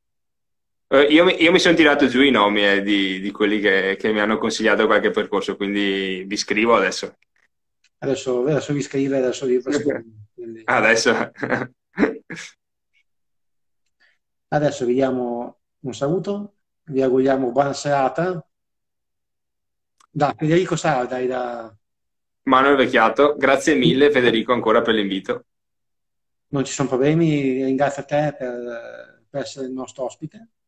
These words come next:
Speaker 1: Ma figurati, un piacere.
Speaker 2: Ovvi-, ovviamente stasera non c'è stata Giulia, la nostra Giulia Fontanelli, che ha avuto un contra-, un contrattempo e non poteva essere tra noi,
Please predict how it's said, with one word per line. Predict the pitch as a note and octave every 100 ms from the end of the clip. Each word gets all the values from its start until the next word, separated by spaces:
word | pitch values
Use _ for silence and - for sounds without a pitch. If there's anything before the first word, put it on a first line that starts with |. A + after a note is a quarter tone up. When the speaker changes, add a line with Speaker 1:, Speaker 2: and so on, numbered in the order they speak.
| _ _ _ _
Speaker 1:
Ma | - -
figurati, | G2+ F#2 G#2 - _ _
un | A2+
piacere. | A#2+ - C#3+
Speaker 2:
Ovvi-, | C#3 D#3 D#3+ - _ -
ovviamente | C3+ D3 D3
stasera | C3+ E3 D#3+ D#3
non | C#3
c'è | B2+
stata | B2+ C#3 C3+
Giulia, | C3+ D3 C3+ C3
la | B2+ B2 A#2+ A#2+ A#2
nostra | B2+ - C3
Giulia | C#3 C3 B2+ B2 A#2+ A#2+ A#2
Fontanelli, | - B2 C#3+ D3 C3+ B2
che | A2+ B2 A#2+ A#2 A2+ _ _ _ _ _ _ _ _ _ _ -
ha |
avuto | C3 C#3+ C#3+
un | C3+
contra-, | C#3 A#2+ B2+ -
un | D#3
contrattempo | - B2 B2+ D3 C#3+ A#2+
e | B2+
non | A#2
poteva | A#2 - B2+
essere | A#2 - A#2+ A2+ A#2
tra | - C3+
noi, | C3+ C#3 D#3+ E3+